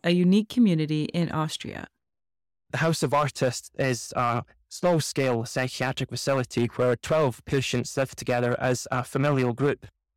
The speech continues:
Speaker 2: of self-taught artists in a system of holistic processes, transformative community, and socially integrative creativity. They are known internationally as the Guggen Artists. And,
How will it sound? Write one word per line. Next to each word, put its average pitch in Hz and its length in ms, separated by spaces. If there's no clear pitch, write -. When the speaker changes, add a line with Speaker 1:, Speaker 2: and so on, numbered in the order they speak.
Speaker 2:
of 120 240
self-taught 151 520
artists 131 640
in 127 140
a 120 60
system 127 540
of 120 260
holistic - 440
processes, 120 800
transformative 135 680
community, 123 520
and 123 160
socially 127 460
integrative 123 600
creativity. 120 760
They 139 100
are 131 80
known 156 280
internationally 127 720
as 127 240
the 131 100
Guggen 123 300
Artists. 131 560
And, 135 400